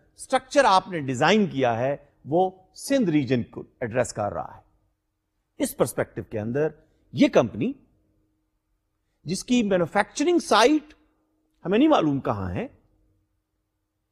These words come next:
چاروں جگہ پر بھی ہو سکتی ہے، ایک جگہ پر بھی ہو سکتی ہے، لیکن مارکیٹنگ ریلیٹڈ، کسٹمر سروس ریلیٹڈ،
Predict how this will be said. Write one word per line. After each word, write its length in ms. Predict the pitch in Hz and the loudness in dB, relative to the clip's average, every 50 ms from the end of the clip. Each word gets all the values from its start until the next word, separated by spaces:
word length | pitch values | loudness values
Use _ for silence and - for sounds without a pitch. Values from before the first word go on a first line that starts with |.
| _ _ _ | _ _ _
چاروں 280 | - - 147 175 247 | 0 2 4 4 4
جگہ 240 | 302 285 254 233 233 | 6 4 6 4 4
پر 140 | 180 175 185 | 2 2 -4
بھی 140 | 156 143 143 | -2 0 -2
ہو 80 | 120 | -2
سکتی 420 | 101 - 113 - _ - 95 101 175 | -2 -4 -10 -12 _ -14 -10 -10 -10
ہے، 60 | 233 - _ _ _ _ _ _ _ _ _ _ _ _ _ | -10 -12 _ _ _ _ _ _ _ _ _ _ _ _ _
ایک 240 | - 233 302 277 262 | 0 0 0 2 2
جگہ 180 | 240 214 190 180 | 4 4 4 4
پر 160 | 135 156 147 | 2 2 -2
بھی 120 | 120 123 | 0 -2
ہو 80 | 117 104 | -4 -4
سکتی 380 | 90 98 - _ _ 87 87 139 | -4 -8 -14 _ _ -14 -12 -12
ہے، 60 | - - _ _ _ _ _ _ _ _ _ _ _ _ _ _ _ _ | -14 -16 _ _ _ _ _ _ _ _ _ _ _ _ _ _ _ _
لیکن 300 | 120 117 - 214 254 - - _ _ _ _ - | -6 0 0 0 0 0 -8 _ _ _ _ -2
مارکیٹنگ 460 | 117 127 147 - - - 254 240 226 | 0 0 0 -2 -2 -4 -2 -2 0
ریلیٹڈ، 420 | 220 226 226 233 220 - 294 294 - _ _ _ _ _ _ _ _ _ _ _ _ _ _ _ _ _ _ _ _ _ _ _ _ _ _ | 2 4 4 4 4 2 -6 -8 -8 _ _ _ _ _ _ _ _ _ _ _ _ _ _ _ _ _ _ _ _ _ _ _ _ _ _
کسٹمر 360 | - 165 - - - 156 139 120 | -4 -4 -4 -4 -4 -2 -2 -2
سروس 420 | - - 180 202 226 294 254 - | 0 0 -2 0 0 -2 -2 -2
ریلیٹڈ، 460 | 254 254 247 247 247 208 285 302 269 | -2 2 4 4 4 2 -2 -6 -8